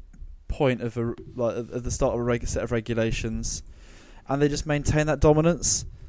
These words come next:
And then the thing that brings the cars close together is, there's the regulations maintained for a while. That means that the field then closes up gradually, um,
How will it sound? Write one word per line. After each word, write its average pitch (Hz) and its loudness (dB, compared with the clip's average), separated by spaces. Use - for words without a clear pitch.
And 131 8
then 127 8
the 127 2
thing 147 4
that 123 -4
brings 135 2
the 127 -10
cars 131 2
close 123 2
together 117 4
is, 113 4
there's 117 2
the 117 2
regulations 120 4
maintained 120 2
for 123 2
a 117 4
while. 113 2
That 123 2
means 120 -2
that 117 0
the 127 -6
field 123 -2
then 117 -4
closes 113 -4
up 113 -6
gradually, 113 -6
um, 113 4